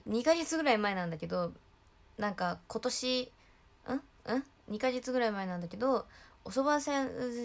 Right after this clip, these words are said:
お蕎麦屋さんに行った時にコロッケそばってあって、何？コロッケとそばの組み合わせ、すごいなって思って。でもコロッケ食べたかっ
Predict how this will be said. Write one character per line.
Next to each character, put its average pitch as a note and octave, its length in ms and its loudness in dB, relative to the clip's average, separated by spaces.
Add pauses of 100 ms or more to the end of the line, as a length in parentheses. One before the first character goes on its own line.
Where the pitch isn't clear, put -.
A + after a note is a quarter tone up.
(400)
お F#3+ 60 -8
蕎 D4 140 -2
麦 D4+ 140 4
屋 D4 100 4
さ C#4+ 160 0
ん C4+ 100 2
に C4 80 0
行 B3 40 -4
っ - 40 -12
た B3+ 80 -6
時 A#3+ 220 -8
に F3 140 -2
コ A3+ 160 4
ロ C4 100 6
ッ - 40 -4
ケ D4+ 180 -2
そ D4+ 140 0
ば A#3+ 100 6
っ - 80 0
て - 120 -8
あ F2+ 40 -2
っ - 40 -6
て、 - 360 -16 (920)
何？ C4 380 4
コ - 140 -2
ロ D#4+ 120 6
ッ E4 40 -6 (120)
ケ A3+ 120 0
と F3+ 360 -2 (240)
そ - 300 0
ば G#3 240 4 (320)
の E3+ 140 -4
組 F#3 220 -6
み G#3+ 120 2
合 G#3+ 60 4
わ A3 120 4
せ、 G#3 220 -6 (960)
す - 260 -6
ご A#3 220 2
い A#3 80 0
な F3 140 0
っ E3 40 -2
て - 160 -12
思 - 140 -10
っ - 20 -12 (160)
て。 - 160 -16 (640)
で A3 100 0
も G#3 60 -2
コ A3+ 140 -2
ロ A#3 80 4
ッ - 20 -6
ケ F#3 160 -8
食 F3+ 140 -4
べ F#3 60 -6
た G3+ 140 -6
か F3+ 120 -6
っ - 20 -12